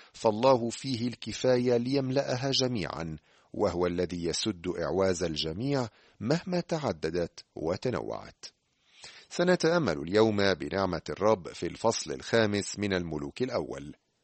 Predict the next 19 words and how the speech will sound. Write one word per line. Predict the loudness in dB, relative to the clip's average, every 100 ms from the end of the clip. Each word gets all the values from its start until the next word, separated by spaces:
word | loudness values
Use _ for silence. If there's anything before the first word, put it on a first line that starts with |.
| _ 2
هذا | 2 2
واحد | 4 4 4 0 2
من | 2 -2 -8 -4
أكثر | -4 -2 -2 0
الفصول | -2 -4 -6 -4 -2 -2 -4 -8
إثارة | 0 4 6 4 2 -12 -14
في | -4 -4
حياة | -2 2 2 2 0
نبي | -2 0 -2 -2
الله | -2 -4 -4 -4 -2
أليشع، | 0 2 0 -2 -10 _ _ _ -8
وهو | -4 -4 -4
يكشف | -4 -2 2 2 0 -4 -4 -4 -8 -16 -4
عن | 0 2
صلابة | 0 -2 6 6 6 0 -6 -8
أليشع | -2 4 4 6 2 0 -12 -10 0
وعن | 2 2 0
روح | -2 -2 -4
الدعابة | -4 2 2 4 0 0 -4